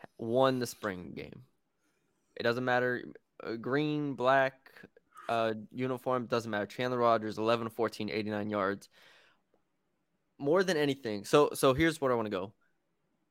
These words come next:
Jace Ruder, six and nine, fifty-three yards. Stone Earl, four for eight, sixty-one yards, touchdown.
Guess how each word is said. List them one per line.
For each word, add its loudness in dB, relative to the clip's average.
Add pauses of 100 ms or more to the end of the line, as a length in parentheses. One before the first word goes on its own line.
(160)
Jace 4
Ruder, 2
six -2
and -2
nine, 4
fifty-three -4
yards. 0
Stone 0
Earl, 0
four 0
for -2
eight, 2
sixty-one -6
yards, -2
touchdown. -2